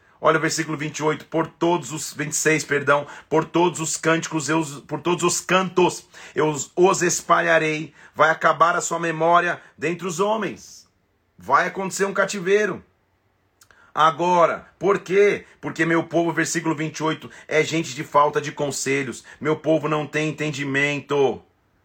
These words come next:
Então entenderiam isso se eles voltassem para mim. Como poderia um só perseguir mil? Como dois estão fazendo fugir dez mil?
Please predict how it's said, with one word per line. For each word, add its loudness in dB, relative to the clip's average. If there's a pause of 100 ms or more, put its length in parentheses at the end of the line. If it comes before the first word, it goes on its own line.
(440)
Então 2
entenderiam 2
isso -4
se -4
eles -2
voltassem 0
para 2
mim. -4 (380)
Como 2
poderia 0
um -2
só 0
perseguir -4
mil? -4 (380)
Como -2
dois 2
estão -2
fazendo 0
fugir -2
dez -2
mil? -4